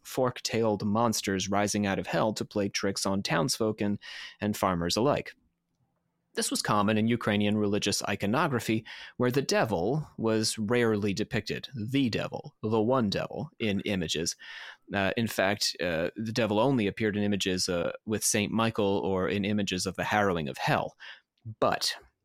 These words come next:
the devil's minions, acting in pairs or groups,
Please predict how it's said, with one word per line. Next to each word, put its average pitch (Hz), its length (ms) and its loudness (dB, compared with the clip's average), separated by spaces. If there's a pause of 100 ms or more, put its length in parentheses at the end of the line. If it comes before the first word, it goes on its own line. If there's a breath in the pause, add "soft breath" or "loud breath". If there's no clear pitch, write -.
(160)
the 113 80 0
devil's 90 400 0
minions, - 880 0
acting 104 340 0
in 92 140 -2
pairs 156 500 2
or 104 100 0
groups, 127 440 0